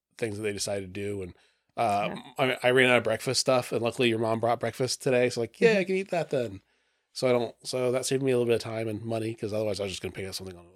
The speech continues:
Speaker 1: on the way to work. But, yeah, thanks for helping.
Speaker 2: Thanks, Mom and Dad.
Speaker 1: Uh, Jared, who's your Hero of the Week?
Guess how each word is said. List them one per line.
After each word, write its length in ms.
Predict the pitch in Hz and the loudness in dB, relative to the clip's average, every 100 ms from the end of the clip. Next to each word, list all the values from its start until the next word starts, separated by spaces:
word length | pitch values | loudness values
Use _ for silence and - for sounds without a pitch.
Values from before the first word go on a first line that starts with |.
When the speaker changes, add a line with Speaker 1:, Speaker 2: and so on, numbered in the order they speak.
| _ _ | _ _
Speaker 1:
on 80 | |
the 60 | 202 | -20
way 100 | 180 | -20
to 80 | 180 | -20
work. 200 | 151 _ _ _ _ _ 170 _ - | -20 _ _ _ _ _ -20 _ -14
But, 220 | - - _ _ _ _ - | -12 -12 _ _ _ _ -2
yeah, 220 | 190 95 - _ | 0 0 -8 _
thanks 180 | 151 156 | 0 2
for 80 | 156 | 0
helping. 320 | 175 82 - _ _ _ _ _ - | 0 -4 -10 _ _ _ _ _ -6
Speaker 2:
Thanks, 220 | 302 - | -6 -4
Mom 160 | 285 277 | -4 -4
and 80 | 269 | -4
Dad. 280 | 269 269 254 _ _ _ _ | -6 -8 -14 _ _ _ _
Speaker 1:
Uh, 320 | 127 135 139 139 | 0 4 4 6
Jared, 260 | 143 120 | 6 6
who's 180 | 147 147 | 6 6
your 100 | 143 | 6
Hero 80 | 127 | 6
of 40 | 117 | 4
the 60 | |
Week? 480 | 104 98 - - - | 0 -6 -12 -16 -20